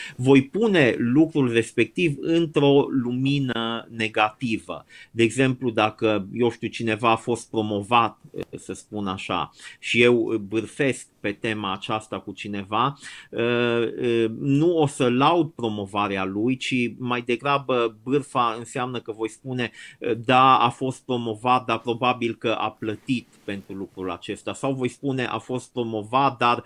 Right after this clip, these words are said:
nu merita să fie promovat.” Eu știu, n-are studii suficiente, n-are pregătire suficientă. Adică voi vorbi cu, um, despre o persoană, cu o altă persoană, fără curajul acesta al confruntării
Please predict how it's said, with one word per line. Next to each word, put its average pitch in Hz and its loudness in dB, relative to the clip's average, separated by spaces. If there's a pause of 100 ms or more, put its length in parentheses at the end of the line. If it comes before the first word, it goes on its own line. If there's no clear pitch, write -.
(220)
nu 135 0
merita 120 2
să 107 -8
fie 107 -4
promovat.” 98 -6
Eu 113 -2
știu, - -10
n-are 117 0
studii 107 -6
suficiente, 101 -8
n-are 110 0
pregătire 104 -2
suficientă. 101 -8 (280)
Adică 135 2
voi 127 4
vorbi 123 -2 (160)
cu, 131 4
um, 104 2 (220)
despre 143 4
o 190 4
persoană, 117 -2
cu 131 0
o 117 8
altă 165 2
persoană, 120 -8 (140)
fără 185 -2
curajul 101 -6
acesta 90 -10
al 98 -4
confruntării 127 -4